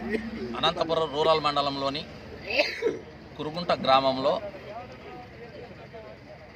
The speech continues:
గ్రామ పంచాయతీకి సంబంధించినటువంటి సర్వే నంబర్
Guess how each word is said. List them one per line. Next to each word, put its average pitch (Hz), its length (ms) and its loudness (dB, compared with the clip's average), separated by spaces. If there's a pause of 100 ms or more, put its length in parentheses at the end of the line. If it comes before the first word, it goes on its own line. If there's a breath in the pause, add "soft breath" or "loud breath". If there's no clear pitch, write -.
(400)
గ్రామ 151 280 4
పంచాయతీకి 160 600 2
సంబంధించినటువంటి 131 880 -6
సర్వే 135 320 0
నంబర్ 131 300 2